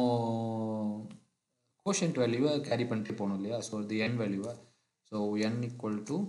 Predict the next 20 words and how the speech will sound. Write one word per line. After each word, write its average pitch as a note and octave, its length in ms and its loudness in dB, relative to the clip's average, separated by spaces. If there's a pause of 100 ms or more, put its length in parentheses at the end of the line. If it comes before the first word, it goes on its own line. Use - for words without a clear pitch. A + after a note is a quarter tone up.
(1040)
n - 20 -4 (560)
divided F#2+ 400 -4
by E3 100 -6 (1000)
ten. F#2+ 140 -8 (400)
So, - 60 -12 (100)
நம்ம A2 220 0
இப்-, - 220 -10
இப்ப A#2 100 -8 (140)
என்ன B2+ 180 4
பண்ணலாம்னா, A2 340 2 (760)
ஈஸியா C3+ 300 2 (380)
இந்த, G#2+ 160 -2 (480)
ம், F#2+ 180 -2 (240)
n-உடைய A#2 300 2
வேல்யூவை G#2+ 320 0
calculate - 340 -4
பண்ணிக்கலாம். A#2+ 420 -14 (880)
ஃபைனலா A2+ 380 -2 (880)
return D3+ 320 -4 (1800)
some - 360 2